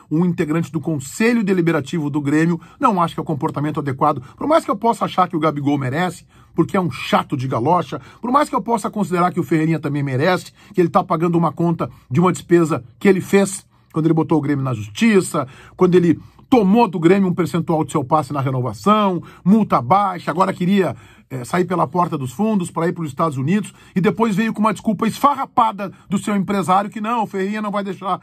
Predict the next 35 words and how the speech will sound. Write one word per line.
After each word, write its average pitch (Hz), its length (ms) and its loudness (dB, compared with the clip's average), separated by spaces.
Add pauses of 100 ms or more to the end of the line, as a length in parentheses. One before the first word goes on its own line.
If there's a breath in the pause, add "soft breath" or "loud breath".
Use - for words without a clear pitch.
(160 soft breath)
não 185 100 -6
quer 202 180 -6
sair 196 200 -6
do 180 100 -6
Grêmio 180 200 -2
pela 175 180 -4
porta 175 280 -6
dos 143 120 -10
fundos 196 280 -6 (200 soft breath)
numa 190 160 0
situação 190 360 -4
em 190 60 -4
que 190 80 -6
o 151 40 -2
time 190 180 -6
está 175 180 -4
mal 170 160 2
no 175 80 -2
Campeonato 160 460 -2
Brasileiro. 156 420 -4 (180 loud breath)
Mentira! 220 540 2 (380)
Não 214 160 6
vamos 240 220 0
cair 226 220 0
nessa, 196 320 0
pessoal. 120 420 -8 (520 soft breath)
O 147 160 4
negócio 196 320 2
foi 196 100 2
desfeito 226 400 0
por 220 200 -2
decisão 202 380 -2
do 208 120 -2
clube, 208 380 0 (460 soft breath)
é, 165 60 -4